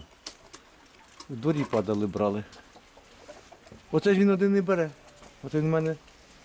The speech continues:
то якийсь хазяїн молодий появився, він прилітає і бере в мене. Десь ось там він Серво жує, отам.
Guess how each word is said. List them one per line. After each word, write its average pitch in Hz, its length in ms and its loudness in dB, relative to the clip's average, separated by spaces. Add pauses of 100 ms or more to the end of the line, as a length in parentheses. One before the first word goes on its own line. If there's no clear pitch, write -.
(380)
то 151 60 0
якийсь 151 220 0
хазяїн 127 540 2
молодий 117 320 -2
появився, 131 560 0
він 127 120 -4
прилітає 131 640 -2 (1300)
і 143 80 0
бере 131 380 2
в 113 40 0
мене. 113 220 0
Десь 139 240 -4
ось 147 80 -4
там 151 180 2
він 139 140 2 (1600)
Серво 123 320 2 (280)
жує, 123 400 0
отам. 110 320 -2